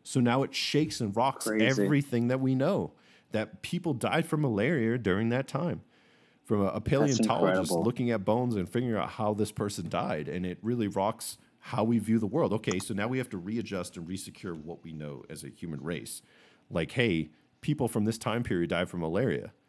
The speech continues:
Speaker 1: You know, it's been around a lot longer than we think. And it's, it kinda changes your perception of, like, it goes from, here is ancient history in middle school, here's ancient history in high school, college, this is what you learned,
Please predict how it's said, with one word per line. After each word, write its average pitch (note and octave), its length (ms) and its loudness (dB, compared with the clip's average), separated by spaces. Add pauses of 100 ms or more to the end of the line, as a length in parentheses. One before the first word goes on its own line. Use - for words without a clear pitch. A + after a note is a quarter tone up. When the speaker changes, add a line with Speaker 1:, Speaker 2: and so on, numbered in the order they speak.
(360)
Speaker 1:
You F2 80 0
know, F#2 120 2
it's G#2 120 0
been G#2 120 2
around G2+ 220 2
a E2+ 60 0
lot F#2+ 260 0
longer G2 200 2
than F2 60 0
we D#2+ 120 0
think. - 480 -8 (480)
And G2 120 -2
it's, - 300 -4 (540)
it - 120 -6
kinda F#3 220 0
changes C3+ 340 2
your G#2+ 80 -2
perception G#2 480 -2
of, E2+ 160 -2
like, E2+ 280 -4 (120)
it F2 340 -4
goes G#2+ 220 6
from, F2+ 460 2 (260)
here F#3+ 380 0
is B2+ 480 2
ancient A#2 340 0
history F#2+ 580 -2
in E2+ 340 -2 (260)
middle G2 240 2
school, G#2 420 -4
here's F#2+ 240 -2
ancient E2+ 280 -4
history E2+ 260 -6
in D2 60 -6
high - 260 -4
school, G2+ 420 -4 (340)
college, F#2+ 520 -2
this G2+ 160 -6
is G2 100 -8
what F2+ 160 -8
you D#2 100 -8
learned, C3 460 -4